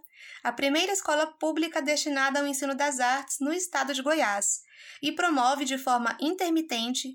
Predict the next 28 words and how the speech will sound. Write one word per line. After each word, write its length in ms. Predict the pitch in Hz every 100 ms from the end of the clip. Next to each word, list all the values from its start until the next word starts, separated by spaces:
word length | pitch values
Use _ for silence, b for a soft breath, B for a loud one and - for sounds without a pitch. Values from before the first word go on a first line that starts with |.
| B B -
um 140 | 277
curso 340 | 285 349 359
de 140 | 320 320
circo 400 | - 320 330 330
com 120 | 320
duração 380 | 294 285 285 285
de 120 | 269
três 380 | 269 311 381 311
anos 360 | 277 277 294 - B B
na 100 | 277
modalidade 640 | 285 277 277 277 277 285
fic, 580 | 320 - 285 262 220 214 _ _ -
Formação 500 | 269 262 269 262 294
Inicial 420 | 339 330 - 294
Continuada, 760 | 294 277 285 311 254 226 254 269 B B B
desde 380 | 226 285 339 339
dois 160 | 320 294
mil 140 | 302
e 40 |
dois. 440 | 277 214 - - - _ _ _ _ _ _ _ _ _ _
A 120 | - 294
pesquisa 640 | 349 320 - 330 330 254
busca 240 | 269 294
compreender, 800 | 320 302 294 262 220 220 254 269 - B B
a 80 | 226
partir 420 | 247 240 - 330
dos 160 | 339 330
sujeitos 640 | 277 220 233 254 339 -